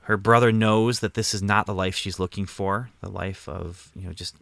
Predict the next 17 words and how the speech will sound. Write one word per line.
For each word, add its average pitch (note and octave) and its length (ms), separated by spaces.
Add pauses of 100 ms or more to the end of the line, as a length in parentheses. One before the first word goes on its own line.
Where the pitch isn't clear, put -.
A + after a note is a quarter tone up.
the G2+ 80
home G2 240
front, F#2 380 (640)
uh, F#2 200
the F#2 100
life F#2 400
of, F2+ 400
you F2+ 120
know, E2+ 200
a E2+ 40
housewife, F2+ 840 (160)
that F#2 220
kind F#2+ 160
of F2 80
thing. F2+ 320 (1200)
Um, G2+ 540 (840)
yeah. - 160